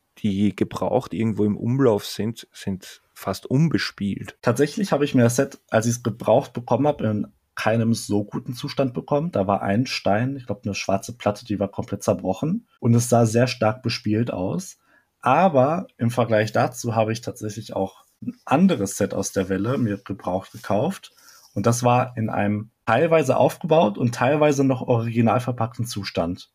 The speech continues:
Speaker 2: Das war komplett seltsam. Nur die erste Tüte wird aufgemacht, alles aufgebaut. Der Rest, das Beste <laughs> daran, gar nicht.
Speaker 1: Ja, sehr cool. Welches Set war das?
Speaker 2: Das war der grüne Energiedrache von Lloyd.
Speaker 1: Der steht ja heute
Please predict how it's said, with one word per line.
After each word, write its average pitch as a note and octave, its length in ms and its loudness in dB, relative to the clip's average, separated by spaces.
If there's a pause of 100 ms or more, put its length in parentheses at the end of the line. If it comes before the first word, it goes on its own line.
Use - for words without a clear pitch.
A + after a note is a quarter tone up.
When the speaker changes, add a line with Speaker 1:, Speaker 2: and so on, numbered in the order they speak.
Speaker 2:
Das - 220 -4
war G#2 200 2 (240)
komplett A2 360 0
seltsam. F#2+ 340 -2
Nur A#2 120 2
die C3+ 120 4
erste D3 280 2
Tüte D#3 300 -4
wird B2+ 100 -6
aufgemacht, C#3 680 -4
alles B2 180 2
aufgebaut. C3 540 0 (140)
Der A2 120 4
Rest, - 360 0 (100)
das - 140 -4
Beste - 380 0
<laughs> C#3 100 4
daran, G#2+ 500 -2
gar F2 180 -2
nicht. F2+ 340 -10
Speaker 1:
Ja, - 140 -6
sehr - 320 -2 (240)
cool. G#2 220 0 (120)
Welches A2 400 0
Set A2+ 220 2
war G2 140 2
das? C#3 320 0
Speaker 2:
Das - 300 0
war C3 200 8
der B2 240 4
grüne C3+ 460 2
Energiedrache A#2 600 0
von G#2 200 0
Lloyd. G2 480 2
Speaker 1:
Der G#2 140 4
steht B2+ 240 0
ja A#2+ 140 4
heute G#2+ 340 0